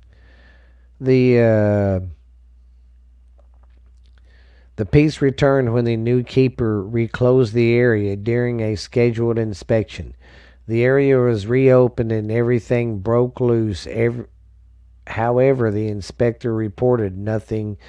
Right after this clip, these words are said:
unusual to their, uh, s-, surprise. Bet you he was thinking, "Thank God." It's a good s-, it's a stone structure. It's a pretty cool little place. Go check it out.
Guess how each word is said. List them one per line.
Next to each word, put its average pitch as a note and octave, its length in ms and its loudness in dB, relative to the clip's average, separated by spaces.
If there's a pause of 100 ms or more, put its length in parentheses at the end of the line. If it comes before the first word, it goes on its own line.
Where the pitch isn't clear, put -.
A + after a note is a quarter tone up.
(240)
unusual G#2 800 -2 (120)
to A2 260 -2
their, G2+ 280 -2
uh, F#2+ 280 -4
s-, - 360 -12
surprise. G2 800 -6 (1300)
Bet - 240 -4
you C3 80 -2
he C#3 140 -2
was C#3+ 160 -2
thinking, A#2 500 -4
"Thank E3 380 -2 (100)
God." G#2 720 -4 (3000)
It's C#3+ 220 -4
a C3+ 60 -2
good B2+ 260 2
s-, - 160 -14
it's C#3+ 240 -2
a A#2+ 60 0
stone A#2 420 -6
structure. G2+ 480 -6
It's D3+ 140 -6
a F3+ 60 -10
pretty D#3 220 -6
cool C#3 240 0
little B2+ 180 0
place. B2+ 360 0
Go A2 140 -8
check B2 340 -2
it A2+ 80 -2
out. G#2+ 300 -4